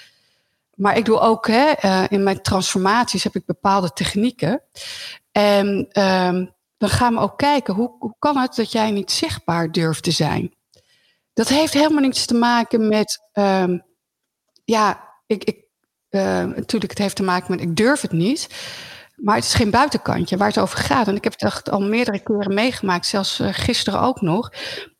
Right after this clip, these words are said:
In hypnose, dan breng ik iemand helemaal terug, hè, met regressie. En ik heb gewoon ondernemers gehad,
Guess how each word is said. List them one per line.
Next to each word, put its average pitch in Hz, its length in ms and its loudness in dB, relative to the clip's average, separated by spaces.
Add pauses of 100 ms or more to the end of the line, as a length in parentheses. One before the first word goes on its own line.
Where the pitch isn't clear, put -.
In 220 180 2
hypnose, 220 880 2 (920)
dan 202 120 2
breng 247 240 2
ik 226 120 -4
iemand 202 380 0
helemaal 233 540 0
terug, - 300 -2
hè, 269 220 2
met 214 180 -2
regressie. 190 760 -2 (560)
En 202 60 -2
ik 214 60 -4
heb 240 120 -2
gewoon 220 320 0
ondernemers 220 540 2
gehad, 214 560 2